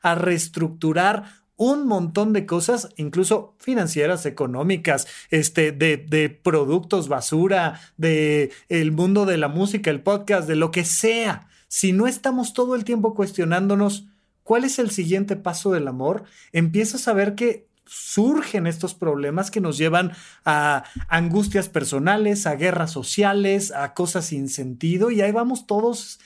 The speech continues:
en este planetita, ¿no? Eh, de-, decía Foucault, en la nave de los locos, que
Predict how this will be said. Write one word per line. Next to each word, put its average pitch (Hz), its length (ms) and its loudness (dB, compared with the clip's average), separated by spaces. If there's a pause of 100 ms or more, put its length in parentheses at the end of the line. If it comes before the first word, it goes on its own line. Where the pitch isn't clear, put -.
(200)
en 165 140 2
este 180 180 0
planetita, 190 920 0 (200)
¿no? 220 240 2
Eh, 160 240 0
de-, 160 160 -4
decía 165 320 2
Foucault, 190 420 0
en 165 120 0
la 165 80 4
nave 220 220 2
de 202 80 2
los 156 200 0
locos, 185 400 0
que 147 180 0